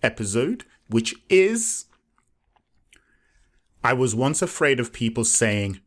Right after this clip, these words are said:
'Who does she think she is?' Now I have the courage to stand and say, 'This is who I am.'" And that quote is by Oprah Winfrey, who is one of my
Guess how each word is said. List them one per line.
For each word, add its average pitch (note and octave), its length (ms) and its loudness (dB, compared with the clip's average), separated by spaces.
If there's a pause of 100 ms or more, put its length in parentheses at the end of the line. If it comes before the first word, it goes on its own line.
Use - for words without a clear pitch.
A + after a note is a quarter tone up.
(120)
'Who A3+ 120 6
does G3 140 2
she F#3 160 0
think D#3 240 0
she E3+ 260 -2
is?' F#2+ 400 -2 (480)
Now A#2 560 2
I A#2+ 100 -4
have F#2+ 220 -4
the G2+ 80 -6
courage G#2+ 540 -4
to - 100 -6
stand A2 380 0
and G2 120 0
say, G#2 500 0 (540)
'This F#2 500 0
is - 260 -8
who G2 160 -4
I F2 120 -8 (180)
am.'" D#2+ 180 -14 (720)
And F2 140 -8
that G2+ 180 -2
quote C3+ 320 -2
is A#2+ 140 -2
by C3 260 -2 (160)
Oprah C#3 320 -2
Winfrey, B2+ 960 0
who G2+ 320 -2
is G2+ 440 2 (460)
one C#3+ 240 4
of E3+ 80 0
my C3 400 2